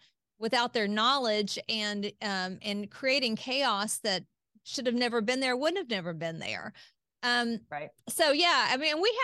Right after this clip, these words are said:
Speaker 1: had, um, and we should remember we've had Republicans that, you know, did not sign these pieces of legislation when they first came on their desk, and either they're being, um, they're, they're, there's been an override of the veto, or the next governor that comes in is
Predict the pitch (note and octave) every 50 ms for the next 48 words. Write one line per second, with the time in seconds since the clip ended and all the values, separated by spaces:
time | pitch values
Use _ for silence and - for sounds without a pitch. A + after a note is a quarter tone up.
0 | B4 A#4+ B3 - - C#4+ D4+ C4+ B3 C4 - D4+ D4+ D#4 D#4 D#4+ F4+ - - F4+
1 | D#4 D4 C#4+ D4+ E4+ F#4+ F#4+ D#4 C#4+ C#4 C#4+ C4+ C4+ D4+ D4 D#4 D#4 C#4+ A#3+ A#3
2 | A#3+ B3+ A#3 A3+ B3 E4 E4+ G#4 G4+ G4+ - D#4 C4 A#3+ A#3 A3 A#3 A#3+ A#3 A3+
3 | A3 G#3+ - - _ _ _ A#3+ A#3+ A3+ A3 G#3+ G3 A#3 B3 A#3 A#3 B3+ C#4 D4
4 | F4 F4 D4 A#3 - - - - - C4+ C#4 D4+ D#4+ E4 D4 A#3+ B3 A#3+ A3+ -
5 | - - _ _ - C4 B3+ A#3 - A#3+ G#3+ A#3 G#3+ A3 A3 G#3+ G3+ G#3 - -
6 | A#3+ B3 C#4 - - A#3+ A3 G#3+ G#3 G3+ G3+ G3+ - B3 A#3+ A#3 - - - C4+
7 | A#3 A3 G#3+ G#3 G#3 G3+ G3+ G3+ G3 F#3+ F#3 F#3 F#3 - - - - - - _
8 | - F#3+ A#3 C#4 E4+ E4+ A3 F#3+ A3+ - - - A#3+ G#3 G#3 - B3 G#3 A#3+ A#3
9 | A3 G#3 A3+ A3 G#3+ G#3 G#3 A3+ A3 A3 A3 A3 G#3+ G#3 G#3 - - G#3+ G#3 G3
10 | F#3+ F#3+ F#3 F#3+ F3+ - - G3+ F#3+ A3 G#3+ G#3 G3+ G3 - - - G3+ G#3 G#3
11 | G3 F#3 F#3+ G#3+ - - G3+ A3 A3 F#3 - A3 G3+ G3 G3 - B3+ B3 C4 C4
12 | B3+ A#3+ A#3 A3+ A3 G3+ G#3 G3+ G3 A3 C4+ C#4+ - - - D#4 C#4 C4+ C4 B3+
13 | B3+ B3+ B3 - - A3+ A3 A3 G#3+ G#3 F#3 G3 G3 G3+ A3+ B3+ C4 - - -
14 | - A3+ G#3+ G#3 G#3 G3+ G3+ G3 F#3+ F3+ C#3 D#3 - - A3 G3+ G3 F#3 F#3+ F#3+
15 | F#3+ F#3 F#3 F3+ F#3 F3 -